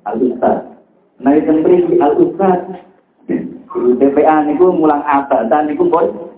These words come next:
Al Ustaz. Mun tunggalipun wekdal, santrinipun Kiai Said Maliki Mekah. Dipun telepon, tunggalipun guru saking Mekah mriko. Telepon. "Eh, Ansori." "Eh, maaf, maaf.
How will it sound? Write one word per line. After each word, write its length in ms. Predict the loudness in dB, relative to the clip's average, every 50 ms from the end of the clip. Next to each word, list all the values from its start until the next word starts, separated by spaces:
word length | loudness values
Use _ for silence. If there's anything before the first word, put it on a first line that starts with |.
| -20 _
Al 160 | -16 -16 -12 -6
Ustaz. 400 | -6 -6 -6 -8 -10 -14 -14 -14 -16 -20 _ _ _ _ _ _ _ -4
Mun 160 | -4 -4 -4 -2 -2
tunggalipun 400 | 0 0 2 2 0 0 0 0
wekdal, 640 | -2 -4 -2 0 0 0 0 -2 -4 -6 -10 -14 -18 -20 _ _ _ _ _ _
santrinipun 720 | -8 -6 -4 -4 -2 -2 0 2 2 2 2 2 0 0 0 -2
Kiai 440 | 0 0 2 2 0 -2 -4 -8 -10 -12 -16 -20 -16
Said 240 | -8 -6 -6 -4 -2
Maliki 400 | -2 -2 -2 -2 -4 -6 -8 -10
Mekah. 480 | -10 -10 -12 -14 -8 -8 -8 -8 -8 -12 -20 -20 _ _ _ _ _ _ _ _ _ _ _ _ -18 -18 -12
Dipun 280 | -10 -8 -6 -6 -6 -4
telepon, 520 | -2 -2 -2 -2 -4 -6 -6 -8 -10 -12 -14 -18 -20 _ _ _ _ _ _ _ _ _ -10
tunggalipun 640 | -6 -4 -2 0 -2 -2 0 -2 -2 -2 -2 -4 -6
guru 320 | -6 -6 -6 -4 -6 -6
saking 360 | -6 -8 -8 -8 -8 -10 -10
Mekah 280 | -8 -8 -8 -8 -8 -12
mriko. 480 | -14 -14 -14 -14 -12 -12 -12 -12 -12 -18 _ _ _ _ _ _ _ _ _ _ _
Telepon. 600 | -6 -6 -6 -6 -6 -6 -6 -6 -6 -10 -16 -20 -20 _ _ _ -2
"Eh, 240 | -2 -2 -2 -4 -6 -10 -16 -20 -20 _ _ _ _ _ _ -4
Ansori." 640 | -4 -4 2 2 4 4 4 4 2 2 0 -4 -6 -10 -14 -18 -20 -20 _ _ _ _ _ _ _ _ _ _
"Eh, 200 | 0 2 2 2 0
maaf, 280 | -2 -2 -2 -2 -2 -2
maaf. 320 | -2 -2 -2 -2 -4 -8